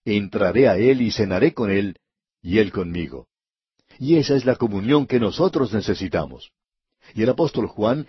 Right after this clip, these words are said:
en su primera epístola, capítulo uno y versículo cuatro, dice en relación con esa comunión, "Estas cosas os escribimos para que vuestro gozo sea cumplido".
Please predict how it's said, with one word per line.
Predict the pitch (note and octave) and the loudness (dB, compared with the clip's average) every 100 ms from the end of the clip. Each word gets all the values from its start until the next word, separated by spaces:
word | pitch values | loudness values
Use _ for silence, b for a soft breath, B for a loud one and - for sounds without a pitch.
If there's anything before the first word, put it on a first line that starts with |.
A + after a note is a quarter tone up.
| - | -8
en | F#2+ | -8
su | - F2+ | -6 -8
primera | E2 F#2 F#2+ | -6 -2 -2
epístola, | D#2+ A#2 G#2 A2+ F#2 | 0 -2 -2 -4 -4
capítulo | F#2 G2+ A2+ G2 E2 | -6 -8 -8 -8 -4
uno | A2+ C3+ B2 | -2 0 0
y | A2 | 0
versículo | F2+ - - A2+ F2+ | -2 -4 -6 -6 -8
cuatro, | - B2+ A#2+ G#2+ - b b b | -2 0 2 -2 -2 b b b
dice | G#2 C#3 C#3+ C3 | 2 2 4 2
en | |
relación | A#2 G#2+ - C3+ B2+ | 2 2 2 0 0
con | A2 | 0
esa | A#2+ A#2+ | 0 -2
comunión, | A#2 F#2+ F2+ A2+ A#2+ G#2+ _ _ _ _ _ - | -4 -4 -2 0 -2 -4 _ _ _ _ _ 0
"Estas | D3+ C#3+ A#2 G2+ | 0 2 -2 -2
cosas | - B2+ - A2 A2+ | -2 -2 -2 -4 -4
os | G2+ | -4
escribimos | G2 - F2 A#2 C3+ A#2 - _ _ - | -4 -4 0 0 2 0 -4 _ _ 0
para | A#2+ A#2 | 2 2
que | - G2+ | 2 0
vuestro | F#2 A2+ - A2 F#2+ | 2 2 2 -4 -2
gozo | G#2 C3 - G#2+ | 0 0 0 -2
sea | - D#3+ D#3 | 2 2 2
cumplido". | - G2+ F2+ F#2+ C#2+ B1+ | 0 -6 -4 -4 -4 -12